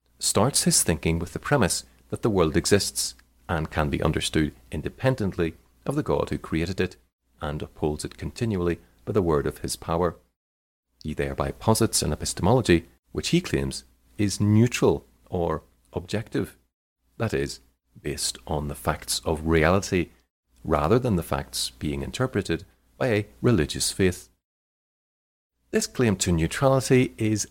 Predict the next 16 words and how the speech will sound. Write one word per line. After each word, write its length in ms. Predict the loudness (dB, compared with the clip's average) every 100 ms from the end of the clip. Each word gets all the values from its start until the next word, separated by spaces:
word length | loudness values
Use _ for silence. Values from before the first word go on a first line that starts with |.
| _ _ -2
a 120 | 2
myth. 540 | 4 2 0 -8 -20 _ _ _ _ _ _ _ _ _
It 120 | -10
is 140 | -8 -6
a 80 |
myth 380 | -2 0 -2 -10 _ _ _
because, 520 | -14 -6 -2 -2 -2 -6
in 140 | -2 2
making 320 | 2 4 4
this 240 | 4 2
basic 480 | -2 -2 -2 -2 -6
assumption, 460 | -2 0 2 2 0 -4 _ _ -4
the 80 | 0
non-believer 640 | 2 0 0 0 0 -2 -6 _ _
is 100 | -8
being 320 | -4 -2 -2